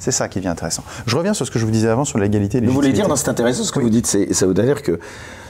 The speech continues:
Speaker 2: si tant est que l'épidémie, comme beaucoup le laissent entendre, repartait à la hausse et devait imposer
Speaker 1: Faut
Speaker 2: de
Speaker 1: passer
Speaker 2: nouvelles
Speaker 1: par une
Speaker 2: mesures
Speaker 1: loi.
Speaker 2: sanitaires,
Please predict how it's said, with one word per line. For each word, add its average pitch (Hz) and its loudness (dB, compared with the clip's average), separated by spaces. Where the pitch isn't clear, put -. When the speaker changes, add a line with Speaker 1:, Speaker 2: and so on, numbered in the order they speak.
Speaker 2:
si - -4
tant 123 4
est 135 2
que - -2
l'épidémie, 120 4
comme 101 0
beaucoup 95 2
le 110 6
laissent 104 2
entendre, 92 2
repartait 90 0
à 85 2
la 98 2
hausse 110 2
et 101 0
devait 95 2
imposer 98 2
Speaker 1:
Faut 98 2
Speaker 2:
de 92 2
Speaker 1:
passer 110 2
Speaker 2:
nouvelles - 2
Speaker 1:
par 113 2
une 123 2
Speaker 2:
mesures 113 2
Speaker 1:
loi. 107 2
Speaker 2:
sanitaires, 117 2